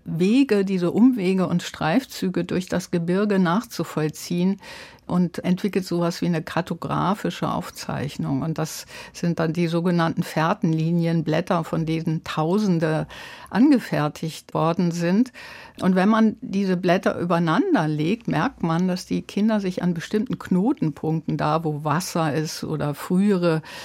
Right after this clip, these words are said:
Aufenthaltsorte von Schäfern und Schäferinnen, dass sich die Kinder vornehmlich an solchen Knotenpunkten in zeitlich und räumlich versetzter Form zusammenfinden.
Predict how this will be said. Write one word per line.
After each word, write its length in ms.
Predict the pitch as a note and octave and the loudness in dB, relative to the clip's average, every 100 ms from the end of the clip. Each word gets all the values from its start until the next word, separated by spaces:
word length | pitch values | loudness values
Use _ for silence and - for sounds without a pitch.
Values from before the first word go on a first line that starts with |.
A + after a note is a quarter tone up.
| - - | -16 -8
Aufenthaltsorte 920 | - F#3 A3 G3+ F3 E3 - D#3 E3+ F3 | 0 2 2 0 0 -2 -2 0 0 -2
von 340 | - E3 D#3 | -2 0 0
Schäfern 760 | D#3 - E3+ G#3 A#3 F#3+ F3+ F#3 | -2 0 2 2 2 2 2 2
und 160 | F3 E3 | 2 0
Schäferinnen, 760 | - G3+ A#3+ E3 E3 E3 F3+ - - - - | 0 0 0 -2 0 2 0 -2 -14 -14 -6
dass 140 | F3+ | -4
sich 140 | G3+ | -4
die 140 | - F#3+ | -4 -6
Kinder 500 | - A3+ A#3+ A#3 A3+ - | 0 2 4 4 0 -10
vornehmlich 760 | - - B3+ A#3+ A3 G#3+ - | -6 2 6 6 4 0 0
an 80 | F#3 | 0
solchen 360 | F#3 G3 - F#3 | 2 0 0 -2
Knotenpunkten 1000 | - F#3+ C4+ D3+ C#3+ - G#3 B3 A3+ A3 | 0 0 2 0 0 2 2 4 2 2
in 160 | F3+ | 0
zeitlich 580 | - F3+ E3+ B3 G#3 - | 0 0 0 2 -2 -2
und 120 | E3+ | -2
räumlich 440 | E3 E3 F#3 G#3+ - | 0 2 2 0 -2
versetzter 560 | E3+ E3 F3 - - | -2 -2 -4 -4 -4
Form 460 | F3+ - F3 F3+ F#3+ | -4 -2 2 2 0
zusammenfinden. 1300 | - G3 F#3 G3 D#3+ D#3+ - - A#3+ B3 B3 D#3+ | -2 -2 2 2 2 0 -6 -2 6 6 6 2